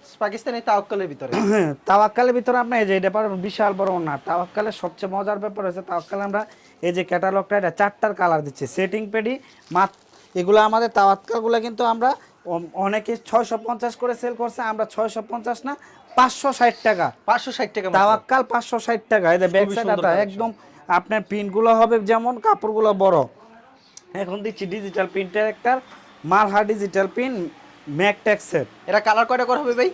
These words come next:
Speaker 2: <clears throat> এটা চারটা কালার, আর এই মালগুলা কিন্তু ভাই আমরা দিচ্ছি একদম অফার প্রাইস, ছয়শো পঞ্চাশ ছিল, পাঁচশো আশি টাকা।
Speaker 1: মাত্র পাঁচশো আশি টাকা।
Speaker 2: পাঁচশো আশি টাকা চারটা কালার পাবেন, চারটা কালার পাঁচশো আশি টাকা।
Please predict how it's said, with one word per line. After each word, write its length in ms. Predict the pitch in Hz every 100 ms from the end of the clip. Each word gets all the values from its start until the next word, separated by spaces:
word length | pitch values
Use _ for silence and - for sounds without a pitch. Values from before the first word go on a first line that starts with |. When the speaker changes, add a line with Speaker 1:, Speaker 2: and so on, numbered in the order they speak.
| -
Speaker 2:
<clears throat> 220 | 220 240
এটা 100 | 220
চারটা 380 | 247 240 - 247
কালার, 260 | 240 254
আর 120 | 226
এই 140 | 185 202
মালগুলা 400 | 220 247 254 254
কিন্তু 200 | 262 254
ভাই 220 | 226 214
আমরা 240 | 185 214
দিচ্ছি 240 | 220 233 240
একদম 240 | 220 220
অফার 320 | 202 208 233
প্রাইস, 260 | 214 202 160 - - - - -
ছয়শো 260 | 220 233 226
পঞ্চাশ 300 | 240 240 240
ছিল, 240 | - 247 294 - - - -
পাঁচশো 360 | 269 269 - 262
আশি 260 | 220 233
টাকা। 280 | 220 196 135 -
Speaker 1:
মাত্র 260 | 190 190
পাঁচশো 260 | 220 226 -
আশি 100 | 190
টাকা। 60 | 247
Speaker 2:
পাঁচশো 240 | 247 269
আশি 220 | 247 254
টাকা 180 | 262 262
চারটা 420 | 262 269 262 269
কালার 220 | 226 214
পাবেন, 280 | 180 165 139 117 - - - - -
চারটা 380 | - 247 - 262
কালার 260 | 247 262 269
পাঁচশো 400 | - 247 - 254
আশি 240 | 220 -
টাকা। 300 | 208 190 135